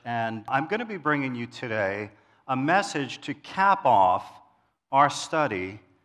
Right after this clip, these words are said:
in the book of First Peter. The study is Endure. And today we are gonna be looking at what I believe is a key, or maybe the key, to how to endure.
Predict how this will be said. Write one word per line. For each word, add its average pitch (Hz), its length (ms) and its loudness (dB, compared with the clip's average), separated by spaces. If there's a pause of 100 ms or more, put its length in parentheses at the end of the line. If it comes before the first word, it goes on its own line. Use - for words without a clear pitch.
(320)
in 127 160 -6
the 113 80 -4
book 151 240 -4
of 143 140 -6
First 131 460 -4
Peter. 110 680 -6 (560)
The 127 80 -12
study 139 400 -4
is 120 260 -8
Endure. 104 800 -8 (1120)
And 123 160 -8
today 156 340 -2
we 151 200 0
are 208 220 8
gonna 226 140 -4
be 151 120 0
looking 135 360 -2
at 127 200 -2
what 180 180 2
I 233 140 0
believe 156 400 -2
is 127 340 -4
a 143 160 -2
key, 139 640 -4 (320)
or 160 180 4
maybe 160 360 4
the 143 300 4
key, 95 640 -8 (1040)
to 143 140 -8
how 135 220 0
to 123 160 -4
endure. 101 580 -6